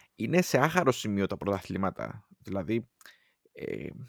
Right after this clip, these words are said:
θες λίγο να προχωρήσουν για να είναι λίγο πιο, να έχεις μια πιο ξεκάθαρη εικόνα και δεν έχει ακόμη η Ευρώπη.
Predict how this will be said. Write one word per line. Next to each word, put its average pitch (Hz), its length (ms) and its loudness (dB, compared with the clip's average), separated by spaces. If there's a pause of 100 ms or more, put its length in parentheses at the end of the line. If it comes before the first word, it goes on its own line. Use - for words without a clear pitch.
(760)
θες - 280 2
λίγο 139 160 4
να 156 80 8
προχωρήσουν 123 480 2
για 110 180 0
να 107 100 0
είναι 131 140 0
λίγο 127 180 0
πιο, 127 400 4
να 107 100 2
έχεις 117 160 -2
μια 117 180 -2
πιο 113 260 0
ξεκάθαρη - 500 -4
εικόνα 95 340 0
και 127 100 -8
δεν 143 120 -4
έχει 160 100 -6
ακόμη 160 260 -2
η 143 40 4
Ευρώπη. 127 360 4